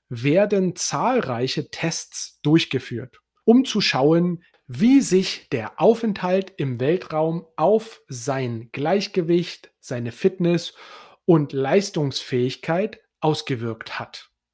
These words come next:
Während seiner sechs Monate im Weltraum hat Maurer sich an zahlreichen Experimenten beteiligt und absolvierte einen Außeneinsatz.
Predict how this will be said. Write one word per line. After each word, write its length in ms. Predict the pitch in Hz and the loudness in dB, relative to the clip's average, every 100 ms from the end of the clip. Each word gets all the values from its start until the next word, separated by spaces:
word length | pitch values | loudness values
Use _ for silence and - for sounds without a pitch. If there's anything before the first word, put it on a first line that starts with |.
| 139 | 2
Während 600 | 214 294 202 165 185 - | 6 6 6 2 2 0
seiner 360 | 147 147 139 | 0 0 0
sechs 380 | 120 147 - - | -2 -4 -4 -6
Monate 480 | 135 156 220 226 220 | 0 2 2 0 -2
im 240 | 147 123 | -2 -4
Weltraum 720 | 117 139 170 165 196 220 220 - - | 0 0 -2 -2 0 -2 -6 -18 -6
hat 220 | 151 - | -6 -4
Maurer 720 | 127 127 190 208 208 208 214 | -2 2 2 2 0 0 -2
sich 300 | 143 165 - | -6 -6 -4
an 160 | 131 123 | -10 -8
zahlreichen 880 | - 151 180 196 180 180 180 175 170 | -8 -4 0 0 0 -4 -4 -6 -10
Experimenten 1040 | 139 - - 135 131 120 139 - 151 151 - _ - | -12 -12 -6 -4 -2 -2 -4 0 -2 -2 -6 _ -10
beteiligt 720 | 120 - 135 123 107 - - _ _ | -8 -2 -2 -2 -6 -14 -20 _ _
und 320 | - 269 269 - | 4 6 4 0
absolvierte 1040 | - - 151 131 117 180 240 226 220 214 _ _ | -4 0 0 0 0 -2 -2 -2 -2 -6 _ _
einen 320 | 160 180 175 _ | -2 -2 -4 _
Außeneinsatz. 1000 | 143 139 127 123 113 107 101 - - | 0 0 -4 -6 -8 -8 -12 -16 -20